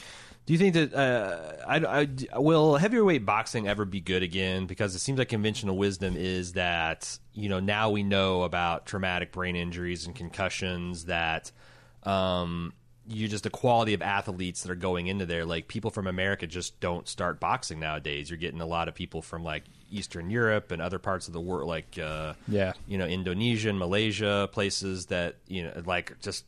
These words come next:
Speaker 1: not as well educated and are, have worse socioeconomic situations. Um,
Speaker 2: Mm-hmm.
Speaker 1: do you think that, like, and it seems like the U F C is also stealing a lot of its thunder, and a lot of people promote that as the safer sport. I,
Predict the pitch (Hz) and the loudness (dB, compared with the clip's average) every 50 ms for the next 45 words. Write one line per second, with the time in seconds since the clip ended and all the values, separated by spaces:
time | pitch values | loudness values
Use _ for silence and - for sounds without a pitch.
0 | - - 80 82 80 87 98 104 104 98 98 110 107 107 117 110 110 - - 135 | -16 -14 -12 -6 -4 -2 0 0 0 0 2 2 4 4 2 0 0 2 2 4
1 | 123 131 135 131 123 110 101 98 95 95 95 95 87 107 104 98 101 101 107 110 | 6 6 6 6 4 4 4 4 4 4 4 2 2 0 0 2 4 4 4 4
2 | - - - 117 110 - - 110 98 104 - 110 107 104 101 98 - - - - | 4 4 2 2 2 2 2 0 0 0 0 0 0 0 0 0 -4 -6 -8 -6
3 | - 104 131 160 151 - 87 80 80 80 78 - - - 98 101 101 95 92 90 | -2 2 2 2 2 0 -2 -4 -4 -4 -6 -6 -4 0 0 2 2 2 2 0
4 | 87 85 85 120 107 104 101 101 - - - - - 135 135 - 156 147 127 139 | 0 0 0 0 0 0 -2 -6 -8 -14 -10 -4 -2 0 2 2 2 2 4 4
5 | 120 107 107 113 110 110 107 110 - 139 123 127 117 104 110 110 113 107 - - | 4 4 4 4 4 4 2 2 2 0 2 2 2 4 4 4 4 4 4 2
6 | - 117 104 104 101 101 98 - - - - 104 98 95 92 90 92 90 87 85 | 0 0 2 2 2 2 2 0 -4 -2 -2 0 0 0 0 2 2 2 0 0
7 | - - - - 95 95 92 92 92 92 90 87 82 85 82 87 95 95 90 - | -2 -6 -4 -2 -2 0 0 0 0 0 0 0 -2 -4 -2 -2 0 0 0 -2
8 | 101 92 - - - 107 98 92 90 87 95 90 90 82 73 78 - - 113 107 | -4 -6 -8 -6 -4 -2 0 0 0 0 0 0 0 0 -4 -4 -2 0 0 0
9 | 104 - 117 - - - 117 117 120 123 123 - - - 156 - | 0 -2 -4 -6 -4 -2 0 2 2 2 2 0 -2 0 0 0